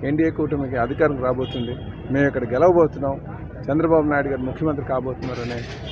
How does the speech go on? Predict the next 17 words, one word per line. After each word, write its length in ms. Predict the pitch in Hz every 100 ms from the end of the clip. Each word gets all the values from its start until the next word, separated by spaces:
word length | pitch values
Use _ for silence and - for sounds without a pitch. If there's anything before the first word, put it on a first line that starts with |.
| - -
నమ్మకం 260 | 127 175 185
అయితే 180 | 180 175
మాకు 320 | 151 - 151
చాలా 160 | 180 202
కలిగిందండి. 440 | 165 156 135 117
ఇక్కడ 300 | 127 117 107
బూతుల 200 | 151 160
దగ్గరికి 260 | 147 - 117
వచ్చిన 220 | - 117
తర్వాత 220 | 101 - - - - - - -
మేము 120 | 156
తెల్లవారి 380 | 147 156 196 208
నుంచి 200 | 214 220
కూడా 180 | 208 208
బూతులన్నీ 440 | 165 202 196 196
మానిటర్ 380 | 175 180 202 180
చేస్తున్నాం. 360 | 143 - 123